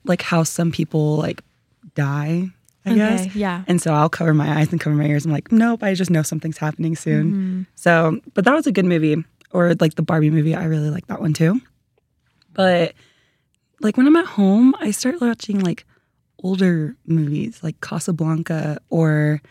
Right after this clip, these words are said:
Speaker 1: this one's not, like, old, but it's older for us, like, kind of in the two thousands, um, like Sisterhood of the Traveling Pants,
Speaker 2: Oh, so
Speaker 1: or
Speaker 2: good.
Speaker 1: How to Lose a Guy in Ten Days.
Speaker 2: Yeah.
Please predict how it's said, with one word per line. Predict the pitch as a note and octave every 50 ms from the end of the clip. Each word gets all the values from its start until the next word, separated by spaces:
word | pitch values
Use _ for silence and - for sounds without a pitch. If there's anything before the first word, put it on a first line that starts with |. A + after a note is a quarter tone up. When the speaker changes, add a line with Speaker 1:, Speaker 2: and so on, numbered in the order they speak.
| _ _ _ _ _ _ -
Speaker 1:
this | G3+ G3 -
one's | A3+ G#3 F#3+
not, | G#3 F3+
like, | - F3 - - -
old, | D#3+ D#3 D#3+ D#3
but | D#3 E3+
it's | E3 - - -
older | E3 D#3+ D#3+ F3
for | E3 - - D#3+ - -
us, | G#3 D3 D3+ D#3+ E3+ - -
like, | F3 -
kind | - - E3 D#3+
of | C#3+
in | D#3 D#3 D#3 D3+ - - _ _ _ _ _ _ _ _ _ _ _ _ _ _
the | - D#3+ D#3 D3 C#3 - _ _ _ _ _ _ _ _ _ _ _ _ _ _ _ _
two | - - - -
thousands, | - D#3+ D3+ D#3 D#3 D#3 F3 F#3+ G#3 A#3 C4 C#4 D4 - - - _ _ _ _ _ _ _ _ _ _ -
um, | F3+ F3 E3 D#3 D3+ A#2 C#3
like | D#3 C#3+ - - - _
Sisterhood | - - - - E3+ - - F#3+ F3+ E3 F3 F3 E3+
of | F3 D#3
the | -
Traveling | - - - F#3 E3+ D3 D#3 - -
Pants, | - - - F#3 - - - - - - A3+ G#3 G3+
Speaker 2:
Oh, | G3 F#3+
so | - - - G#3+ G3+ G3 G3
Speaker 1:
or | F3+ E3+ E3
Speaker 2:
good. | F3+ F3+ F3 F3
Speaker 1:
How | F3 F3
to | D#3+ D#3+
Lose | E3 E3+ D#3+
a | E3
Guy | D3 D3+ D3 D3
in | D3 D3+ D3+
Ten | - - - D3+ D3+
Days. | C#3+ D3 C#3+ C#3+ D#3+ F3+ G#3
Speaker 2:
Yeah. | A3 F3+ F3 F3 F3+